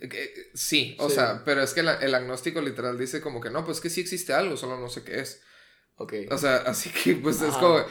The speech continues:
Speaker 1: con eso te libras de toda pinche consecuencia, como por ejemplo la gente que dice como que, "Ah, no, pues sí soy católico, entonces ¿por qué crees que debería ser buena, una, un-, buena persona a partir de un set de reglas que creó un humano?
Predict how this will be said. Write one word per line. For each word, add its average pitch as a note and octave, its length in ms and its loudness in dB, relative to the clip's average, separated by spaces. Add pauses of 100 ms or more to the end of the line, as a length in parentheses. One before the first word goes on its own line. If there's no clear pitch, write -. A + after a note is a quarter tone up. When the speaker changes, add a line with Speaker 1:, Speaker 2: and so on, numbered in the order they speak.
(440)
Speaker 1:
con D#3 220 6
eso E3 300 4
te E3 100 6
libras D3+ 500 6
de D#3 100 2
toda C#3 360 2
pinche D#3 320 -2
consecuencia, C3+ 500 -2
como D#3+ 180 0
por B2 100 -2
ejemplo C3 260 -2
la C#3 120 2
gente B2+ 240 -6
que B2+ 80 -6
dice C3 140 -4
como C3 160 -4
que, A2+ 100 -2
"Ah, C#3 120 4
no, D3 140 -6
pues B2+ 120 -8
sí C3 120 -8
soy C#3+ 140 -6
católico, C#3+ 500 -2
entonces B2 240 -8
¿por B2 120 -10
qué B2 160 -6
crees C#3+ 440 -2 (260)
que C#3+ 100 2
debería B2+ 220 4
ser C3 160 -4
buena, C#3 220 -2
una, C#3 200 -2
un-, C3+ 320 -10
buena C#3 240 2
persona D#3 600 0
a B2+ 160 -2
partir A#2+ 300 -2
de C3+ 80 -4
un C#3 100 -6
set C#3+ 180 0
de C#3 120 0
reglas D3 420 2
que A#2+ 140 -10
creó A2 180 -4
un B2 80 -10
humano? D3 440 0